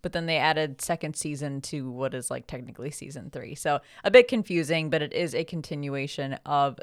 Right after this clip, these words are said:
the story. It's slated for twelve episodes. I've watched two so far. How many have you watched?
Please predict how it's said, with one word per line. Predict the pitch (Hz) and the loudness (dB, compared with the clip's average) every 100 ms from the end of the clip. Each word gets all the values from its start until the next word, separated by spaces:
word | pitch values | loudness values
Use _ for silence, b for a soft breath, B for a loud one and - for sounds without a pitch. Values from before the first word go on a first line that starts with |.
| - | -14
the | 131 151 | -12 -8
story. | - - - 226 214 208 202 196 b b b | -6 -4 4 6 6 4 2 -2 b b b
It's | 196 - | -2 -2
slated | - 196 196 220 | -2 2 2 2
for | - 240 226 226 220 - | 0 2 4 4 0 -4
twelve | - 160 143 147 151 147 | -6 0 4 2 0 -4
episodes. | 143 - - 175 170 180 165 b b b b | -4 -6 -2 2 4 2 0 b b b b
I've | 160 202 | 6 8
watched | 220 226 - - - _ | 4 4 0 -14 -16 _
two | - - 208 165 139 | -14 -6 -2 0 -2
so | 131 - 127 | -4 -4 -4
far. | - 101 52 151 156 | -4 -6 -6 -8 -8
How | 160 | -6
many | 165 | -2
have | 160 151 | -4 -6
you | 131 | -6
watched? | 131 98 - - | -6 -6 -10 -16